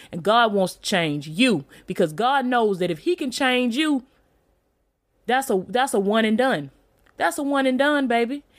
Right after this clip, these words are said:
If God can change you, that's a one and done. He ain't gotta worry about nothing else because this is what I learned. God said, "Woman of God, men of God, man of God, when you change yourself,"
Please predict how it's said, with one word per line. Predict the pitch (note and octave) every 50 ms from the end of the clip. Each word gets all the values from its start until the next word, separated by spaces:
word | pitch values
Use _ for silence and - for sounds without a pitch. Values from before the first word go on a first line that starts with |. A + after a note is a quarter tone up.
| - - - -
If | A#3+ B3 G#3 G3
God | A#3+ C4+ D4 D4+ D4+ -
can | D4 C4+
change | - - C#4+ C4+ C4+ C4+ C4+ B3+ A#3
you, | D#4 D#4+ D#4+ D#4 C#4 _ -
that's | B3 C4+ C#4+ -
a | C4+
one | B3+ C4 C4+ C4+ C4+
and | C4 C4 B3
done. | D4 D4+ D4 B3+ F#3+ D3+ D3 _ - _
He | - D#4+ D#4+
ain't | D4+ C#4+ C4+ A#3+
gotta | C4 B3+ B3 B3
worry | A#3 C4 B3 B3
about | A#3+ A3+ A#3 A3+ G#3 A3
nothing | A3+ B3+ C4+ C4 C#4+ C4+ C#4+
else | C4+ G3 D#3 - - - - - - -
because | - - - A3+ G3+ G3
this | C4 D#4+ -
is | C4 A#3+
what | A3+ A#3 A3+
I | A3
learned. | A3+ B3 B3+ A#3+ G3 E3 D3 - - _ - -
God | G3+ B3 C#4 C4+
said, | C4 - B3+ A#3 G#3+ F#3+ G3 F3
"Woman | G#3+ A#3+ B3 B3 A#3
of | G#3 G#3
God, | A3+ B3+ B3 G3+ E3+ D#3+ - _ _ _ -
men | F3+ F3+ F#3+ A#3+ C#4 C#4+ C#4+ C#4 B3+
of | A#3
God, | A3+ B3+ B3+ A3+ E3+ D3+ - - E3
man | D#3+ E3+ A3 B3 C4+ C4+ C4+ C4
of | B3 A#3
God, | C4 B3+ A3+ F3+ D#3+ - - E3
when | F3+ G3+ G#3+ G#3
you | G#3 A#3 B3+ B3+
change | A#3+ - - D4+ C#4+ D4 C#4 B3 G3 F3 D#3 - - - - - - - _ _ -
yourself," | D#3+ D#3 G#3+ C4 D#4 D#4+ D4+ - - A#3 E3 - - - - -